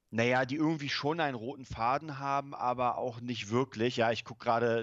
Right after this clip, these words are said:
äh, immer mal wieder Arctics und da ist nämlich genauso. Man hat zwar einen roten Faden,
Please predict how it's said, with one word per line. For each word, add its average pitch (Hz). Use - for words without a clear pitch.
äh, -
immer 120
mal 117
wieder 107
Arctics 127
und 117
da 110
ist 110
nämlich 113
genauso. 107
Man 104
hat 110
zwar 123
einen 113
roten 107
Faden, 127